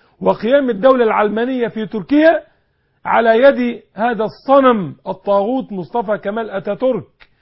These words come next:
عمله الله تعالى بعدله. أقول يا إخواني، بعد سقوط الخلافة الإسلامية الأمر شديد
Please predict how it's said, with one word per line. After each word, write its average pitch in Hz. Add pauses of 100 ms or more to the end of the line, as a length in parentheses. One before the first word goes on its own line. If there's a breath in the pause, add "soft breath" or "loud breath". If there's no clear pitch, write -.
(140)
عمله 214
الله 220
تعالى 190
بعدله. 151 (480)
أقول 269 (140)
يا 185
إخواني، 196 (640)
بعد 294
سقوط 254
الخلافة 226
الإسلامية 175 (1600)
الأمر 226
شديد 185